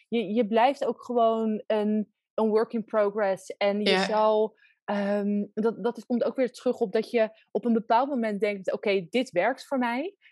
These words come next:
Speaker 1: Maar dat je
Speaker 2: Ja.
Speaker 1: er op een, nou ja, misschien een jaar later achter komt: "Oeh, weet je, ik, ik
Speaker 2: Ja.
Speaker 1: mag toch wel weer wat veranderingen gaan aanbrengen."
Speaker 2: Ja, klopt.
Speaker 1: Voor mij is een heel specifiek voorbeeld het intermittent fasting wat ik eerst deed.
Speaker 2: Ja, ja,
Speaker 1: En
Speaker 2: klopt.
Speaker 1: dat ben ik volledig gaan loslaten, omdat mijn stress zo hoog was dat ik gewoon merkte: "Joh, dit werkt
Speaker 2: Mhm.
Speaker 1: averechts."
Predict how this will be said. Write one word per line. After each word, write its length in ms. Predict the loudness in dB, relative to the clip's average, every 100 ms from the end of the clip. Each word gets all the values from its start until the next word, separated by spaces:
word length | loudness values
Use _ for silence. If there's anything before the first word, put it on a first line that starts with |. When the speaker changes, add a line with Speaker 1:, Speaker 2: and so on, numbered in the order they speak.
| -4
Speaker 1:
Maar 100 | -2
dat 140 | 0
je 60 | 2
Speaker 2:
Ja. 160 | 2
Speaker 1:
er 200 | 2 -4
op 180 | -8 0
een, 120 | 0
nou 220 | 2 0 0
ja, 60 |
misschien 300 | -2 -4 -2
een 60 | 2
jaar 240 | 2 2
later 300 | 2 0 -2
achter 280 | -6 -6 -10
komt: 300 | -6 -6 -4 0
"Oeh, 280 | 0 2
weet 200 | 0 -2
je, 120 | 0 -2
ik, 160 | -2
ik 180 | -4 2
Speaker 2:
Ja. 200 | 4 6
Speaker 1:
mag 100 | 2
toch 160 | -4 0
wel 160 | 0 2
weer 160 | 0
wat 220 | 0 -6 -10
veranderingen 680 | -4 2 2 2 -2 -4
gaan 240 | -4 -6 -2
aanbrengen." 420 | -2 0 4 4
Speaker 2:
Ja, 60 | 4
klopt. 520 | -2 -4 2 2 2
Speaker 1:
Voor 100 | 0
mij 80 | 0
is 120 | -2
een 100 | -2
heel 140 | -2
specifiek 520 | -2 -4 -4 -6 -12
voorbeeld 400 | -4 -2 -2 -2
het 180 | -4 -6
intermittent 500 | -4 -4 -2 -2 -4
fasting 420 | 0 0 0 -4 -4
wat 120 | -4
ik 60 |
eerst 340 | -4 -6 -6 -4
deed. 160 | 0
Speaker 2:
Ja, 300 | 2 0 -4 -2
ja, 340 | 2 0 0
Speaker 1:
En 120 | 2
Speaker 2:
klopt. 200 | 2 2
Speaker 1:
dat 140 | 0 0
ben 140 | 0
ik 140 | -2 -2
volledig 380 | 0 0 0
gaan 160 | -4 -4
loslaten, 540 | -4 -4 -4 -2 -2
omdat 180 | -6 -6
mijn 140 | -6 -8
stress 420 | -6 -4 -4 -2
zo 220 | 0 0
hoog 260 | 2 2 2
was 140 | -6
dat 120 | -4 -6
ik 100 | -6
gewoon 200 | -6 -4
merkte: 300 | -4 -6 -4
"Joh, 140 | -2
dit 120 | 0
werkt 220 | -2 0
Speaker 2:
Mhm. 100 | 2
Speaker 1:
averechts." 600 | 4 6 4 2 -4 -14